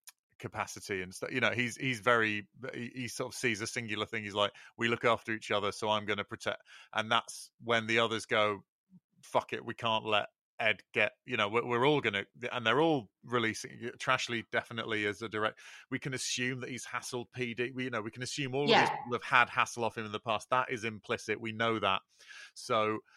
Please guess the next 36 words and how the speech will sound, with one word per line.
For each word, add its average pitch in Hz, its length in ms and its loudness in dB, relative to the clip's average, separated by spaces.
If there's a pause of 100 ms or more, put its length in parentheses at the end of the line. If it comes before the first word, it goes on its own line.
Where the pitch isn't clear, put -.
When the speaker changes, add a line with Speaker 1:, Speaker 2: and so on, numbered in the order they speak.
(540)
Speaker 1:
when 131 280 10
it, 127 180 2
when 127 220 4
Ed's 123 320 4
got, 117 240 2
when 123 160 8
everyone's 117 240 0
like, 113 140 4
"Well, 107 120 -2
we're 110 140 2
backing 101 340 2
up 95 160 -2
Ed." 107 300 0 (160)
So 98 460 2 (120)
that's 123 360 2
where 107 360 4
Ed 107 220 0
starts - 420 0
it. - 120 -8
He, 131 120 -2
I 131 100 0
don't 143 260 0
know 127 220 2
that 113 180 0 (200)
he's 113 360 -4
supposed - 540 -4
to 131 80 -6
understand 120 680 -8 (460)
all 131 360 6
of 107 200 -2
the 101 340 2
intricacies 113 560 -6
of - 0 -
Speaker 2:
Yeah. 175 320 6
Speaker 1:
it, - 80 -8 (720)
but 110 240 4